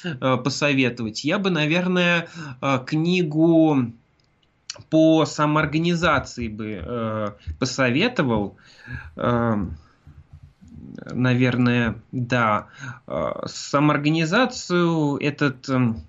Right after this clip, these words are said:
термин ввел. Ой, сейчас че-то у меня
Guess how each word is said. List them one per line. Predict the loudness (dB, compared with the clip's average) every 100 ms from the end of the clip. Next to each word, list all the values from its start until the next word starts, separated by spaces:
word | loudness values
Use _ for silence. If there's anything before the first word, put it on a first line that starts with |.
| -14 _
термин | -2 0 2 0 0 0 -2 -8
ввел. | -14 -4 0 2 2 -2 -6 -20 -14 -14 -14 -20 -20 -20 _ _ -6
Ой, | 0 0 -2 -8 -8
сейчас | -10 -4 -2 -2 -4 -14 -8
че-то | -8 -4
у | -2
меня | 0 -2